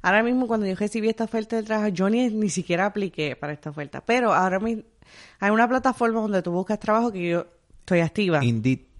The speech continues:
Speaker 1: Ajá.
Speaker 2: Ajá.
Speaker 1: So, recibí como un
Speaker 2: Estás
Speaker 1: request, como
Speaker 2: activa.
Speaker 1: si estuviese
Speaker 2: Sexual.
Speaker 1: interesada en esto. Y yo, pues, le di, "Pues, está bien, me interesa". Cuando hablé más,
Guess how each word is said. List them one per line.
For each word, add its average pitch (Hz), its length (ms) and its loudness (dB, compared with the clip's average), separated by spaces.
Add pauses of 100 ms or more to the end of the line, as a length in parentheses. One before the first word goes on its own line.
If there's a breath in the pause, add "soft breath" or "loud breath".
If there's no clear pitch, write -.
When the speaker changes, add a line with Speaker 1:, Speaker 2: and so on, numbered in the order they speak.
(140)
Speaker 1:
Ajá. 156 420 -4
Speaker 2:
Ajá. 107 260 -4 (220 loud breath)
Speaker 1:
So, 202 360 0
recibí 214 480 0
como 269 220 0
un 254 120 -4
Speaker 2:
Estás - 220 0
Speaker 1:
request, - 200 4
como 220 220 2
Speaker 2:
activa. 202 100 0
Speaker 1:
si 214 80 0
estuviese 190 480 -2 (340)
Speaker 2:
Sexual. 202 80 -2
Speaker 1:
interesada 196 640 0
en 190 100 -2
esto. 175 520 -4 (420 soft breath)
Y 185 160 -4
yo, 185 300 2
pues, 240 140 0
le 214 100 2
di, 185 140 0
"Pues, 226 140 -4
está 196 160 0
bien, 233 160 -2
me 262 100 0
interesa". 190 600 -2 (120)
Cuando 185 380 0
hablé 175 260 0
más, 190 240 -6